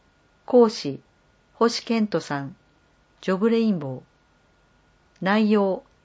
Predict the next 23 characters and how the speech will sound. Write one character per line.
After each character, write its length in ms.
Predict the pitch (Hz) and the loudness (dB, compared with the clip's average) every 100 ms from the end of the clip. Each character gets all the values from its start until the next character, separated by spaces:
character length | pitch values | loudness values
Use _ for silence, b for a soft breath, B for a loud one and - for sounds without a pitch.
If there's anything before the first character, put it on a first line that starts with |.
| _ _ _ | _ _ _
ダ 160 | 190 226 | 0 2
イ 60 | |
バ 180 | 240 233 | 4 2
ー 40 | 233 | 2
シ 140 | - | -4
テ 100 | 196 | -6
ィ 160 | 170 - | -6 -6
ア 120 | 170 | -10
ン 80 | 160 | -6
ド 120 | 160 | -4
イ 200 | - 220 | -2 -2
ン 60 | 233 | -2
ク 140 | 247 | 0
ル 120 | 240 240 | 2 2
ー 40 | |
ジ 100 | 190 | 0
ョ 60 | 160 | -4
ン 60 | |
の 120 | 147 | -6
基 80 | 143 | -10
礎 200 | - 226 | -4 -2
理 120 | 220 | -2
解。 280 | - 139 131 | -4 -10 -10